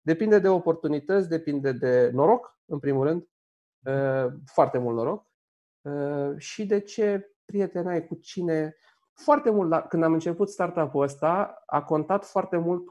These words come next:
cu cine l-am, uh, startat. De exemplu, am fost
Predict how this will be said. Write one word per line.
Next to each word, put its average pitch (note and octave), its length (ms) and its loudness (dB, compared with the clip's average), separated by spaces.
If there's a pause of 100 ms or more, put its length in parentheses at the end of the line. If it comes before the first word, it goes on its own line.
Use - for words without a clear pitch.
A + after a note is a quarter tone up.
cu C#3+ 220 -8
cine D#3+ 640 -2 (140)
l-am, C3 560 0
uh, A#2+ 140 -2
startat. - 680 -2 (880)
De C#3 80 2
exemplu, E3 320 2
am D3 120 2
fost E3+ 440 -4